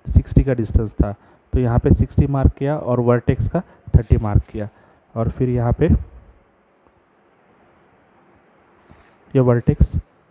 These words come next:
ठीक है, और ये आपका focus है, ये vertex का point था, ये ए था, ये डायरेक्ट्रिक्स था,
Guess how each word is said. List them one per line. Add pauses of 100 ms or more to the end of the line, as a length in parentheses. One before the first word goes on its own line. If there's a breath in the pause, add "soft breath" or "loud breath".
(220)
ठीक
है,
और
ये
आपका (320)
focus
है, (380 soft breath)
ये
vertex
का
point
था, (120)
ये (120)
ए (340)
था,
ये
डायरेक्ट्रिक्स
था,